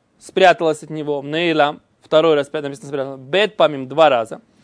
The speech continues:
Ле рабус это добавляет эсазохур литума, он помнит нечистоту. А валь нейлам имену койдыш, он забыл, что это жертва. Ве, ве касовар шехуль, он думает, что это обычная будничная еда.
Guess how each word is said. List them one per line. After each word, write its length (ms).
Ле 180
рабус 420
это 120
добавляет 640
эсазохур 840
литума, 300
он 100
помнит 320
нечистоту. 420
А 60
валь 180
нейлам 320
имену 240
койдыш, 320
он 140
забыл, 160
что 100
это 140
жертва. 440
Ве, 680
ве 160
касовар 420
шехуль, 280
он 80
думает, 160
что 80
это 240
обычная 500
будничная 500
еда. 280